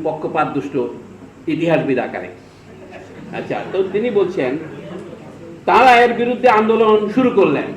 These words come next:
তারা মানে হিন্দুরা শুরু করলেন। হিন্দু মানে এখানে উনি যেটা মিথ্যা বলেছেন সেটা হচ্ছে কোন হিন্দু,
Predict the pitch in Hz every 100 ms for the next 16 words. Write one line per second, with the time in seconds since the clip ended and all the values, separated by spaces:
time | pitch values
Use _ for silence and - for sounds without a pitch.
0 | - 156 196 202 196 190 190 185 175 180
1 | 151 151 131 117 202 220 240 220 220 220
2 | 208 196 190 190 175 - 240 190 165 151
3 | 165 165 165 - 214 240 202 147 110